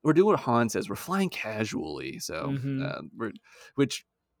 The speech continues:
Speaker 1: also makes me think we, we need to talk about ships at some point. Um, I love the Lambda cruiser. It's
Speaker 2: I don't know
Speaker 1: such
Speaker 2: if
Speaker 1: a
Speaker 2: I know
Speaker 1: cool
Speaker 2: too
Speaker 1: looking
Speaker 2: much
Speaker 1: ship.
Speaker 2: about ships. Do you know about ships? Like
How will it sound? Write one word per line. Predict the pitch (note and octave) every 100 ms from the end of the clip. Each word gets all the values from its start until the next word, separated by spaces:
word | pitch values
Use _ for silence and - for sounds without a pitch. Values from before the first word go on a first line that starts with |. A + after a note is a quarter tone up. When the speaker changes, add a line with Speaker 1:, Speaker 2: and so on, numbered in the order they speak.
| -
Speaker 1:
also | E3 E3 B2+ A2+ G#2+ F2 -
makes | G#2
me | G#2
think | - G2+
we, | G#2+ G2
we | A#2+
need | A#2+
to | A#2+
talk | G#2
about | -
ships | - D2+ -
at | - -
some | C#2+
point. | D2 - B1 B1+ _ -
Um, | - - - - - -
I |
love | A#2 A2+ F#2+
the |
Lambda | A2 A2 F2+ D#2+ F2
cruiser. | - F2 - C#2+ - -
It's | - - -
Speaker 2:
I | A#3
don't | G4+
know | G#4
Speaker 1:
such | G#4
Speaker 2:
if | F#4+
Speaker 1:
a |
Speaker 2:
I |
know | E4+
Speaker 1:
cool | F#4
Speaker 2:
too | F#4+
Speaker 1:
looking | D4+
Speaker 2:
much | C#3+
Speaker 1:
ship. | C3+
Speaker 2:
about | A#2+ A2
ships. | - A2+ -
Do | F3
you |
know | A3+
about | D#4+ C4+ A#3+
ships? | F3 B3 - - -
Like | C3 A2+